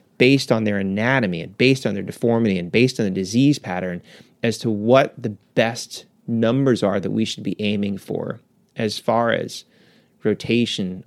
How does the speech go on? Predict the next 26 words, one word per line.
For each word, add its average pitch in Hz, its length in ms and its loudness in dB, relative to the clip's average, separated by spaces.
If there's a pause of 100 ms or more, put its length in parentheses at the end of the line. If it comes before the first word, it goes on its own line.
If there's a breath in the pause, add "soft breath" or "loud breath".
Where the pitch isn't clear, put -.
alignment, 104 760 0 (380)
balancing, 104 800 -4
sizing, 104 680 -2
all 113 260 0
of 104 120 0
those 95 220 0
different 104 320 -8
things. 101 360 -4
And 101 120 -4
I, 101 60 -4 (340 loud breath)
I - 80 -2
think 123 200 0
once 123 540 0
we 120 160 2
can 104 160 -4
figure 101 420 -2
that 117 360 0
out, 90 360 -4
you're 117 180 -2
gonna 107 100 -2 (120)
take 110 120 -4
that - 180 -4
twenty 123 380 -2
percent - 580 -4
dissatisfaction - 880 -4
rate. - 300 -8